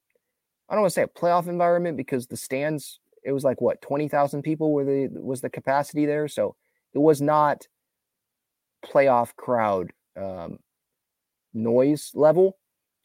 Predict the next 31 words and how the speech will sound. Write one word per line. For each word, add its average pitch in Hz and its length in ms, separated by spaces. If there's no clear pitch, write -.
but 123 300
you 107 80
could 131 120
still 170 180
hear 147 220
it - 120
through 123 120
the 104 80
T 127 220
V. 120 300
Uh, 90 280
it - 180
seemed 160 140
like 139 140
the 107 120
atmosphere 113 440
was 92 180
really 117 240
good. 107 280
And 120 180
Tatis's 190 520
home 175 180
run, 165 340
that 170 140
was 165 120
like 151 160
a 117 60
fly 117 360
out 107 280
swing 113 800
or 95 440